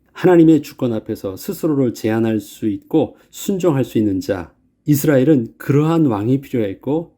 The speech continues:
또 그러한 백성들이 되어야 했던 것, 이것이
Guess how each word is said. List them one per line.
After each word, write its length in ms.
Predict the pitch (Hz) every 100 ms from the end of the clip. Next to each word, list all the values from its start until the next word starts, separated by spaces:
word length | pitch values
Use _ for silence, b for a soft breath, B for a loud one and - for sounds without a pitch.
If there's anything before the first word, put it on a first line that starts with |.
| _ -
또 240 | 110 98
그러한 480 | - 120 127 131 113
백성들이 880 | 104 - - 127 107 104 185 147 -
되어야 420 | - 101 101 101
했던 460 | 95 113 - 98 92
것, 220 | 92 87 _ _
이것이 540 | 113 110 104 - 160